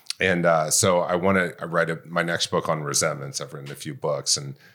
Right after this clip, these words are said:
it, you're, you're right. It, it, what it does is it pushes people not to be authentic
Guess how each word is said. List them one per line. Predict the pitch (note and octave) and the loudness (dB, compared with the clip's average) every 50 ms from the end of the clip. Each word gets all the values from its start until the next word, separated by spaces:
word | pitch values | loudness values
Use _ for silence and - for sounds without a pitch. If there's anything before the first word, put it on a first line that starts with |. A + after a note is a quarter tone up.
| _ _ - - | _ _ -2 2
it, | B2+ B2+ A#2+ | 2 2 4
you're, | A2 A#2 A2+ | 4 4 4
you're | G#2+ G2 G#2+ G#2+ G2 | 4 6 4 4 6
right. | F#2 A2+ A#2 A#2 A2+ G#2+ | 6 6 6 6 6 6
It, | G#2+ G2+ F#2+ - - | 4 4 2 0 -2
it, | G2 G2+ G2 F#2+ D#2+ G2 | 0 2 2 2 2 2
what | A2 A2 | 2 4
it | G2+ F#2+ - - | 4 2 4 4
does | A2 G#2 A2 G#2+ F#2+ G2+ | 4 6 6 4 4 2
is | F#2 F2+ | 2 0
it | G2 E2 - | 0 -2 -2
pushes | - A#2 A2+ G2+ - G#2+ F#2 - | 2 4 4 4 4 2 0 -2
people | - G#2+ F#2+ - F#2+ F2+ | 0 -2 0 2 2 2
not | F2 F2+ F2+ F#2 - | 4 4 2 2 0
to | - - | -4 -4
be | - F2+ E2 | 0 2 2
authentic | D#2 D2+ - - G2+ G#2 G2+ - - D#2+ D2+ D#2 - - - | 2 2 2 2 2 2 2 0 0 -2 -2 -4 -6 -10 -20